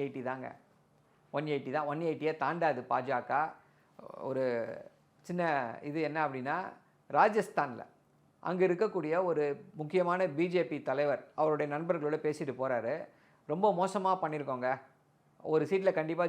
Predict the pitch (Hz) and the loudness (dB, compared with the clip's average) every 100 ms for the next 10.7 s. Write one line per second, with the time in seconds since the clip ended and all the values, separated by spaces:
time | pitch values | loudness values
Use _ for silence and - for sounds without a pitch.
0 | 151 160 156 135 123 123 117 147 180 185 | 2 0 0 -4 -4 -4 2 2 2 -2
1 | 170 160 160 147 156 143 139 160 165 151 | -4 -2 -4 -2 -2 -4 -6 -6 -4 -2
2 | 156 143 160 165 147 139 143 120 127 110 | -2 0 0 0 -4 0 0 2 -2 -4
3 | - - _ - 143 147 147 147 151 147 | -6 -20 _ -10 -4 -4 -2 -2 -2 -2
4 | 127 - - _ 143 139 135 180 185 156 | -4 -8 -20 _ -6 -4 0 0 0 -2
5 | 151 156 151 202 196 185 170 165 190 196 | 0 2 2 2 4 4 6 4 6 6
6 | 175 180 185 165 170 160 156 160 156 - | 6 4 2 2 0 -2 -2 -4 -6 -4
7 | 160 190 175 160 165 175 160 147 143 147 | -2 2 4 4 2 0 -2 -2 -2 0
8 | 180 160 156 160 160 147 110 - _ _ | 0 0 -2 0 0 -4 -10 -14 _ _
9 | _ - 156 185 185 180 180 170 160 165 | _ 2 4 6 6 6 4 2 2 2
10 | 160 143 147 135 131 123 131 | 0 -2 0 -2 -2 -4 -4